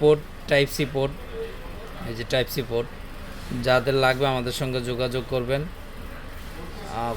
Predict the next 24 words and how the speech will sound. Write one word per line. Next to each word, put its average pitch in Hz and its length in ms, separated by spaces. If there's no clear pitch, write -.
খুবই 165 260
ভালো, 147 440
খুবই 156 220
ভালো 143 360
প্রোডাক্টটা। 143 640
প্রায় 139 200
নব্বই 135 460
মিনিটের 147 480
মতন 143 300
ইউজ 139 180
করতে 143 240
পারবেন 139 380
একটানা, 131 600
নব্বই 127 320
মিনিট, 135 680
আর 113 140
দেড় 127 180
ঘন্টার 131 260
মতন 131 260
চার্জ 131 280
দিবেন। 127 300
তো 131 80
যাই 147 240
হোক, 185 140